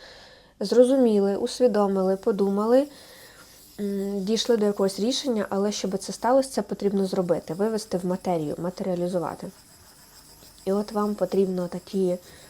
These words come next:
два віконечка є на цьому тижні, коли можна усвідомити, що вам потрібно матеріалізувати. І усвідомити, чи ви вже щось із цього зробили, чи далі треба як пробудувати план.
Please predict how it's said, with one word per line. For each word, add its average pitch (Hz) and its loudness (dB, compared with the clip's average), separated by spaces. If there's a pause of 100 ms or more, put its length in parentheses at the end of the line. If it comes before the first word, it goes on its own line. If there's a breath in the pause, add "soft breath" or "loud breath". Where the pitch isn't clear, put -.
(220 loud breath)
два 190 0
віконечка 240 -2
є 202 -2
на 185 -2
цьому 185 -4
тижні, 277 -2
коли 180 -2
можна 208 -4 (1300 loud breath)
усвідомити, 262 4
що 262 0
вам 254 2
потрібно 226 2
матеріалізувати. 196 0 (600 loud breath)
І 220 -2
усвідомити, 214 -2
чи 202 0
ви 214 0
вже 202 -2
щось - -6
із 185 -8
цього 180 -2
зробили, 202 2
чи 180 -4
далі 185 -2
треба 175 -6
як 170 -4
пробудувати 170 -6
план. 160 -10